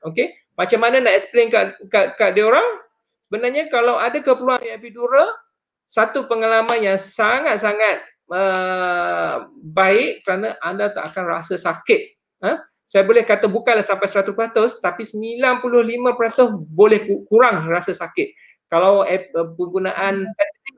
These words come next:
Speaker 1: mungkin lebih kurang dalam lima puluh persen, ya, itu anggaran saya lah. Kalau penggunaan Entonox mungkin dalam tiga puluh persen, ya.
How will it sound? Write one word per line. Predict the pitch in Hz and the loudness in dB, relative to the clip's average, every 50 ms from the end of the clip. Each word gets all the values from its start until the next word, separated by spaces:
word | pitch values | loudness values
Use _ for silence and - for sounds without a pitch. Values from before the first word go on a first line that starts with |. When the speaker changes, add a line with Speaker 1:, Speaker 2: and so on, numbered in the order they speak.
| 208 196 | -8 -8
Speaker 1:
mungkin | 196 196 214 196 | -2 0 0 0
lebih | 190 180 - 185 180 | 0 0 0 0 0
kurang | 180 196 190 190 185 | 0 2 0 2 2
dalam | 170 170 175 175 175 175 175 170 | 2 2 2 2 0 0 -2 -4
lima | 180 196 202 214 208 | -2 0 0 0 2
puluh | 214 208 202 | 2 2 2
persen, | 214 208 - 294 403 453 427 - | 2 2 2 2 2 0 -2 -6
ya, | - 220 226 | -2 -2 -2
itu | - - 185 190 202 | 0 0 0 0 2
anggaran | 165 160 165 165 170 180 180 175 | 2 2 4 4 4 4 2 2
saya | 185 185 202 | 0 0 0
lah. | 233 208 170 - - | 0 0 -2 -2 -2
Kalau | 165 170 190 196 - 170 | 0 2 4 4 2 0
penggunaan | 165 170 175 185 190 190 185 180 185 180 | -4 -6 -4 -2 0 0 0 0 -2 -4
Entonox | - 202 240 247 - 175 | -2 -2 0 0 0 -2
mungkin | 180 180 - 180 165 | -4 -6 -4 -2 0
dalam | 160 165 170 175 175 - _ - | 0 0 0 -2 -4 -8 _ -8
tiga | 202 180 170 - - | -6 -2 0 -2 0
puluh | 165 175 170 | 0 -2 -2
persen, | 170 170 - - 135 120 117 - _ _ - | 0 -2 -2 0 0 -2 -2 -4 _ _ -6
ya. | 202 - | -2 -2